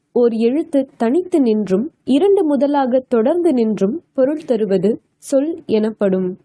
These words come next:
இச்சொல்லுக்கு பதம், மொழி, கிளவி என்று வேறு பெயர்களும் உண்டு. பதம் இரண்டு வகைப்படும். அவை பதம், பகுபதம், பகாபதம்.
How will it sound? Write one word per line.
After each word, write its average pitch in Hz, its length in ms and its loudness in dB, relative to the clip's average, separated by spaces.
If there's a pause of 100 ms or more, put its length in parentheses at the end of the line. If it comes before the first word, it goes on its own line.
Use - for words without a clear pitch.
(1120)
இச்சொல்லுக்கு 285 880 -2 (160)
பதம், 233 480 0 (200)
மொழி, 233 520 0 (220)
கிளவி 262 580 0 (160)
என்று 262 380 2
வேறு 320 320 2
பெயர்களும் 226 640 0
உண்டு. 196 560 0 (1040)
பதம் 233 440 0 (220)
இரண்டு 370 400 2
வகைப்படும். 214 680 -2 (560)
அவை 214 460 -2 (720)
பதம், 202 480 -2 (840)
பகுபதம், 247 720 -2 (400)
பகாபதம். 208 760 -2